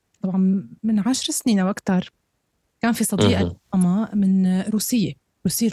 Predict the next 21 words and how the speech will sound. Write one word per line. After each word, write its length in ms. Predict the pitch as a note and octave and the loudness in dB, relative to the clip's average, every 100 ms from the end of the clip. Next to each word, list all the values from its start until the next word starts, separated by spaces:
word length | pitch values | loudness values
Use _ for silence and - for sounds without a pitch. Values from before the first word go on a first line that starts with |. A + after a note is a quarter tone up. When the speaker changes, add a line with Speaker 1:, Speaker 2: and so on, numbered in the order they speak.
| F#3+ | 0
Speaker 1:
الأصل. 340 | - - D#3 - | -2 -2 -4 0
Speaker 2:
مهم. 380 | B2 A#2 E2+ D#2+ - _ - | 2 2 0 -6 -12 _ -2
نعم. 300 | G#2 G3+ G3+ | 0 0 -2
Speaker 1:
ف-، 120 | - | -6
أنا 340 | A3 G#3+ D4 D#4+ | -4 -2 0 0
كنت 220 | C4+ - _ - | -2 -6 _ -4
طبعًا 220 | G3 G3+ | 0 0
رفيقة 360 | F#3 B3+ A3+ - | 0 -2 -2 -2
ماما 260 | G3 F#3+ E3+ | 0 0 0
كتير 400 | - - E3+ G3 | -4 0 0 0
وأقعد 280 | C4+ B3 A3+ | -2 -2 -2
معها 180 | G#3+ G3 | 0 -2
بكل 280 | F3 - G3+ | -2 -4 -2
قعداتها 320 | F#3+ F#3+ F#3 | -2 -2 0
مع 200 | F3+ E3+ | 0 0
أصدقائها. 540 | E3+ - - F3+ - - _ _ _ - _ _ _ _ | -2 -2 -2 -2 -2 -6 _ _ _ -20 _ _ _ _
فبخلال 1400 | G#3 G3+ G3+ G3+ G3+ - - F#3+ A3 A3+ - B3 D4+ F4 | -4 -2 0 -2 -4 -6 -10 -4 -2 -2 -2 -2 0 0
القعدة 320 | C4+ C#4+ C4+ | 0 -2 0
عم 160 | A3 G3 | 0 -2
يتحدثوا 520 | - B3 A3+ G#3 F#3 | -4 -4 -2 -4 -4
سوا، 420 | - A3 F#3+ A#3 | -4 0 0 -2